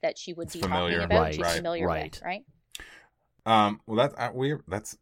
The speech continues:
Speaker 2: look at you. You're just a A guest of many insights.
Speaker 1: <laughs>
Speaker 2: Um, let me,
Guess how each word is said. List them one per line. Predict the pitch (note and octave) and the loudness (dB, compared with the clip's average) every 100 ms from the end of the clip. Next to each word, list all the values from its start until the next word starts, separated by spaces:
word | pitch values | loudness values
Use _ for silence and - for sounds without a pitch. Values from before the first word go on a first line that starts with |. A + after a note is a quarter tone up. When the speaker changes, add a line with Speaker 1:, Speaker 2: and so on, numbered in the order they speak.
| - | -12
Speaker 2:
look | A#2 | -8
at | E2 D#2+ | -8 -6
you. | D#2+ D#2+ E2+ | -6 -6 -6
You're | A2+ | -4
just | G#2+ F#2 G2+ | -4 -4 -4
a | E2 - _ _ _ _ _ | -6 -8 _ _ _ _ _
A | - | -8
guest | F#2 G#2+ A2+ - | 2 6 6 4
of | G#2+ | 0
many | G2 G#2 G#2 G2+ | 2 2 2 2
insights. | G2 F#2 F#2+ D#2+ D#2 - - - | 0 -2 0 -2 -4 -10 0 6
Speaker 1:
<laughs> | F3+ - | 8 8
Speaker 2:
Um, | A#2+ A#2+ A#2+ A#2 - A2+ A2 A2 A2 A2+ | 8 10 10 8 8 6 6 4 4 0
let | B2 | -6
me, | B2+ A2+ | -4 -6